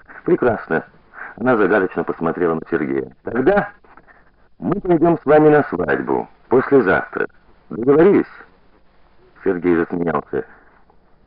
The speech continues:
«Это уже вторая свадьба, на которую меня приглашают. Неужели в Ташкенте так часто свадьбы?»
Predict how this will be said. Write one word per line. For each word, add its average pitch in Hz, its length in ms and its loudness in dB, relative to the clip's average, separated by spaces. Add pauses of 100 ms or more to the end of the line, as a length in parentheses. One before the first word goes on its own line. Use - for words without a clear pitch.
(160)
«Это 92 220 0
уже 117 240 2 (220)
вторая 117 440 -2
свадьба, 69 420 -2 (260)
на 85 120 -2
которую 90 400 -2
меня 87 160 -10
приглашают. 80 640 -2 (320)
Неужели 120 340 2
в 151 60 -2
Ташкенте 143 500 0
так 117 360 -4
часто 123 440 -2
свадьбы?» 65 420 -4